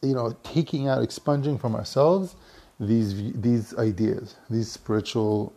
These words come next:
uh, diseases, right? Now,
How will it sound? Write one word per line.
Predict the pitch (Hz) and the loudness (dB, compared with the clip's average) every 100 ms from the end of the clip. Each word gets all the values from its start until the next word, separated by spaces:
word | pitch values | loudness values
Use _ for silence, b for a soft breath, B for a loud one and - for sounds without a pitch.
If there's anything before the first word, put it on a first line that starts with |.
| - | -4
uh, | 104 107 113 | -4 -4 -6
diseases, | 107 98 107 90 - - - | -6 -2 -2 -2 -8 -18 -12
right? | 120 123 - - _ _ _ _ _ _ - - | -4 -4 -4 -8 _ _ _ _ _ _ -10 4
Now, | 131 127 120 | 6 6 2